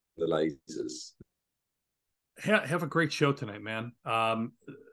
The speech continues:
Speaker 2: this was, it was, it was wonderful getting to,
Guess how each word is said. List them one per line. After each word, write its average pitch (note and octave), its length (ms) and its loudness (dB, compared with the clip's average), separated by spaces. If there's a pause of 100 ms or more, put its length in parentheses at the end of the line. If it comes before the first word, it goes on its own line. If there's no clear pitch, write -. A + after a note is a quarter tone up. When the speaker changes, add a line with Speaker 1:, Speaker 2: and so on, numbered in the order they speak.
(160)
Speaker 2:
this D#3+ 280 0
was, C#3+ 240 2
it D3+ 360 2
was, C3+ 220 8
it D3 60 4
was C3 200 6
wonderful C3 380 6
getting A#2 440 4
to, A2 240 0